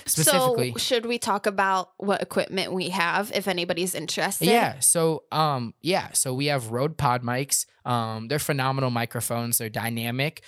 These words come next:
Speaker 1: um, good broadcasting. They're comparable to the Shure S M seven B. Um, and they're not,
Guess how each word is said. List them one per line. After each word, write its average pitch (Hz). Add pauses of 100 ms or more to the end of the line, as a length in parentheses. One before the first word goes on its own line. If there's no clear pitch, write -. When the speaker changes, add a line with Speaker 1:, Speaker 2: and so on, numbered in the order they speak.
(160)
Speaker 1:
um, 113
good 123
broadcasting. 131
They're 123
comparable 123
to -
the 113
Shure 120
S 117
M 120
seven 120
B. 110 (300)
Um, 110
and 131
they're 170
not, 214